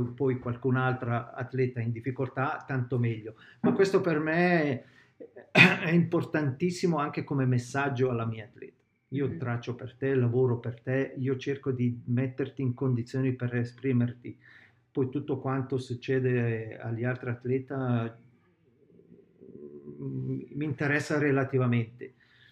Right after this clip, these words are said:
Speaker 1: E questo è anche un, um,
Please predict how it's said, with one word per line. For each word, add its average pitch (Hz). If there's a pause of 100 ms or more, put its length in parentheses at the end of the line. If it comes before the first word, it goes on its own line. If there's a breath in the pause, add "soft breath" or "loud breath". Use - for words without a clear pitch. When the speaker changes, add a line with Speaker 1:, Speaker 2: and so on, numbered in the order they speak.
(360 soft breath)
Speaker 1:
E 123
questo 151
è 135
anche 156
un, 147
um, 127